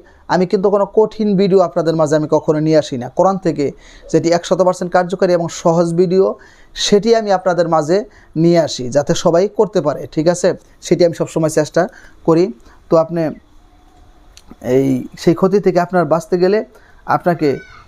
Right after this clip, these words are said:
প্রথমে কী করতে হবে, চারটা লোহা, চারটা প্যারাক আপনাকে কী করতে হবে, সংগ্রহ করতে হবে।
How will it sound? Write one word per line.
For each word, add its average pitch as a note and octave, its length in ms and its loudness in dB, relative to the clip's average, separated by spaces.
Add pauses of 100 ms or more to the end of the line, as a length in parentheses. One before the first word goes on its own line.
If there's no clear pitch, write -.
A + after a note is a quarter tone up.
প্রথমে F3+ 360 0
কী F#3+ 120 -2
করতে F#3 240 0
হবে, C#3+ 220 0 (400)
চারটা E3+ 380 2
লোহা, C#3+ 460 -2 (300)
চারটা D#3 240 0
প্যারাক F3+ 500 0 (140)
আপনাকে D#3 400 -2
কী D3+ 120 2
করতে D3 260 -2
হবে, B2 180 -2 (280)
সংগ্রহ D#3+ 480 2 (400)
করতে E3+ 240 0
হবে। C#3 240 -6